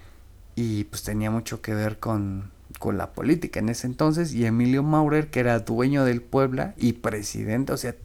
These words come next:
hacía las funciones de presidente, pero no, ante la federación no estaba registrado como tal. En septiembre de dos mil siete se de-,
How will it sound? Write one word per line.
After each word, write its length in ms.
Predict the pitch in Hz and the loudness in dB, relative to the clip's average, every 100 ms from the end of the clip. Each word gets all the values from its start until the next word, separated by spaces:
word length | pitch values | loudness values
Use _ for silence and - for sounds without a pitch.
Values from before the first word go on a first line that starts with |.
| - - | -12 -10
hacía 280 | - 110 | -4 -2
las 220 | 107 104 - | 0 -2 -2
funciones 380 | 110 107 123 | -4 -2 -2
de 80 | 120 | -2
presidente, 560 | 113 117 110 117 117 - | -2 -6 -4 -4 -4 -6
pero 240 | - 104 | -6 -2
no, 400 | 104 107 113 113 - - - - | 0 2 0 -2 -8 -20 -20 -8
ante 260 | 107 117 | -4 0
la 140 | 107 104 | 2 2
federación 540 | 110 107 110 - 110 | 2 2 0 -2 -2
no 80 | 123 | 0
estaba 480 | 123 - 113 104 - - - - | -2 -4 -6 -6 -8 -14 -18 -8
registrado 580 | 110 110 - - 110 113 | -4 -2 -2 0 0 0
como 260 | 123 127 | 0 0
tal. 320 | 127 135 160 - - - - - - - - - - - - | 2 2 2 -4 -20 -20 -20 -20 -20 -20 -20 -20 -20 -12 0
En 240 | 143 143 | 2 4
septiembre 500 | 135 147 - 151 165 | 0 -4 0 4 8
de 60 | 160 | 8
dos 180 | 143 143 | 6 6
mil 220 | 156 165 | 6 4
siete 420 | - 170 - 160 | 4 4 4 2
se 160 | 156 120 | 2 2
de-, 220 | 107 | 0